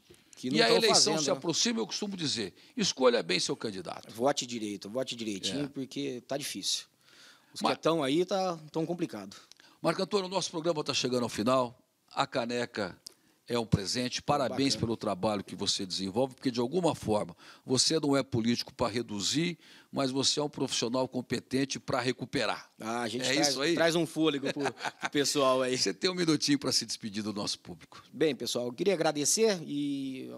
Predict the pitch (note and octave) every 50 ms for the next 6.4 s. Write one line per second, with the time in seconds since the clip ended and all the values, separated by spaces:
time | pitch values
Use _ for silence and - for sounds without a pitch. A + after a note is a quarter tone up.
0 | C#3 C3 A#2 A2+ - - D#3+ E3 D3 C3 A#2+ A2+ A2 A#2 A2+ A#2+ B2+ B2+ B2+ A#2
1 | A#2 B2+ C#3 C#3+ B2+ - B2 C3 D#3 D#3 C3+ C3 C3+ C3 B2 A2+ - D#3 C#3+ C3
2 | B2 - C3+ A#2 A#2 A2+ A#2 C#3 D3 C3+ - _ C#3 B2+ A2+ - A#2 A2+ A2+ G#2+
3 | D3 F3 E3 - - - - - - - - - _ - - B2+ A#2+ A2+ - -
4 | C3 B2+ A2+ - - B2+ A#2 A#2 B2+ C#3+ D3 C3+ C3 B2 C3 B2+ A#2+ - - C#3+
5 | C3+ C3+ B2+ B2 A#2+ G#2+ G#2 A#2 A#2+ B2 B2 A#2+ - - B2 A#2 A2+ A2+ B2+ C3
6 | C3 B2+ B2+ B2+ D3 F#3 F#3+